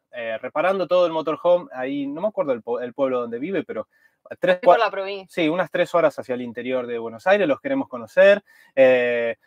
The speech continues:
Speaker 1: Rubén Siñerí siempre nos dijo que pasemos por Junín, a lo mejor sí.
Speaker 2: Ah, está apuntado, ¿eh?
Speaker 1: Así que, Rubén,
Speaker 2: No sé si
Speaker 1: si,
Speaker 2: está.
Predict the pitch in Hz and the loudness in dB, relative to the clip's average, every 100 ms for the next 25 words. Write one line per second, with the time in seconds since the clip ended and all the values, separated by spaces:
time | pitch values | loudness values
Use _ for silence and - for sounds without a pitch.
0 | - 175 277 277 156 - 143 156 220 196 | -8 4 6 6 4 -2 -4 -2 -2 -2
1 | 175 160 156 139 160 156 131 127 123 151 | -4 -2 0 0 -2 -4 -6 -6 -4 -4
2 | 139 120 - 135 185 214 135 123 123 202 | -4 -6 -6 -4 -2 -2 -2 -4 -8 0
3 | 277 247 - 226 247 233 277 247 214 240 | 0 0 0 0 0 0 2 4 2 -2
4 | 262 117 175 196 175 131 147 180 226 262 | -6 -4 2 6 8 8 6 8 8 6
5 | 285 285 277 262 294 302 349 | 0 0 -2 2 6 6 6